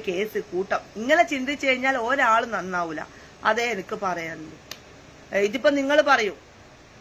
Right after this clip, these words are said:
ആ, എന്നെ ചീത്ത വിളിക്കോ? ഈ അടിമക്കമ്മികളാണ് ചീത്ത വിളിക്കുക. ഒന്നിക്കൽ അടിമക്കമ്മികൾ, അല്ലെ സുഡാപ്പികൾ, രണ്ടിൽ ആരെങ്കിലും ഒരാൾ എന്നെ ചീത്ത വിളിച്ചിരിക്കും. കാരണം എന്തുകൊണ്ടാണെന്ന് അറിയാവുക, ഈ അടിമക്കമ്മികളെ വിചാരം എന്ന് വിചാരിച്ചു കഴിഞ്ഞാല്, ഏ, പിണറായി വിജയൻ എന്താണോ ചെയ്യുന്നത്,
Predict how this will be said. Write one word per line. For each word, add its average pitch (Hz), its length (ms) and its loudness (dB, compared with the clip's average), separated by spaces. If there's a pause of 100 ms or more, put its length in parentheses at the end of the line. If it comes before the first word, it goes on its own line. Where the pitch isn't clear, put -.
(420)
ആ, 190 40 2 (300)
എന്നെ 247 200 0
ചീത്ത 254 240 -2
വിളിക്കോ? 208 240 -2 (160)
ഈ 226 140 2
അടിമക്കമ്മികളാണ് 247 840 2 (100)
ചീത്ത 196 220 -6
വിളിക്കുക. 165 320 -2
ഒന്നിക്കൽ 240 340 2
അടിമക്കമ്മികൾ, 220 680 0
അല്ലെ 196 240 0
സുഡാപ്പികൾ, 160 480 -2 (440)
രണ്ടിൽ 262 380 6
ആരെങ്കിലും 220 380 6
ഒരാൾ 190 180 4 (100)
എന്നെ 190 200 -4
ചീത്ത 160 240 -8
വിളിച്ചിരിക്കും. 147 460 -10 (120)
കാരണം 196 300 2
എന്തുകൊണ്ടാണെന്ന് 208 480 -2
അറിയാവുക, 156 400 -6 (460)
ഈ 285 40 0 (140)
അടിമക്കമ്മികളെ 233 840 0
വിചാരം 185 300 0
എന്ന് 202 140 -6
വിചാരിച്ചു 170 320 -4
കഴിഞ്ഞാല്, 165 360 -4 (460)
ഏ, 185 140 2
പിണറായി 233 460 2
വിജയൻ 214 280 -2 (100)
എന്താണോ 190 340 2 (100)
ചെയ്യുന്നത്, 170 280 -6